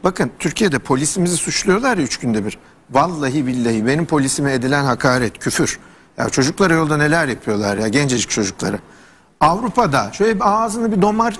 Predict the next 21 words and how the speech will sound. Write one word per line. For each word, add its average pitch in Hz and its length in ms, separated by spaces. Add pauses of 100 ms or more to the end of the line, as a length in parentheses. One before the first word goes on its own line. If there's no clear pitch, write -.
(100)
domarı 240 340
versin 143 400
bakayım. 151 240
Bak, 277 180
bak 226 180
neler 147 280
oluyor, 120 260
üç - 200
dakika 139 240
içinde 117 240
kendini 113 400
nerede 107 360
buluyor. - 260 (560)
Hani 135 180
biz 147 100
çok 208 220
baskıcı 180 400
polisimiz 208 580
ya, 135 60
hiç 170 320
değil. - 220